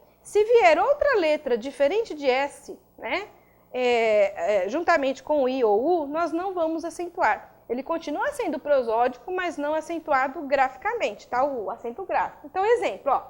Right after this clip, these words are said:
sairmos. Quando eu separo a sílaba, eu tenho sílaba tônica ir, penúltima sílaba, sairmos. Agora, é um hiato, separou-se, ó lá, do A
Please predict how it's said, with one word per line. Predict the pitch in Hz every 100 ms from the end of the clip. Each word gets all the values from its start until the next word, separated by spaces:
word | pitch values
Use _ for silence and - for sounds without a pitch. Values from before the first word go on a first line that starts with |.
| - _ _ _
sairmos. | - 466 415 370 359 302 262 254 185 - - _ _ _ _ _ -
Quando | 370
eu | 466
separo | 466 427 302 269
a | 294
sílaba, | 311 339 349 370 359
eu | 381
tenho | 381 320 330
sílaba | 349 339 311 311
tônica | 311 294 339 - 415 415 -
ir, | 320 285 214 -
penúltima | 262 233 247 269 330 370
sílaba, | 403 - 247 202 190
sairmos. | - - 285 311 320 - - 311 330 339 - - 240 208 - - - _ _ _ _ _ -
Agora, | - 339 277 220 202 -
é | 370 523
um | 508
hiato, | 330 269 269 285 339
separou-se, | - 320 330 311 285 453 508 453 320
ó | 277 220
lá, | 190 180
do | 208 330 233
A | 202 254 415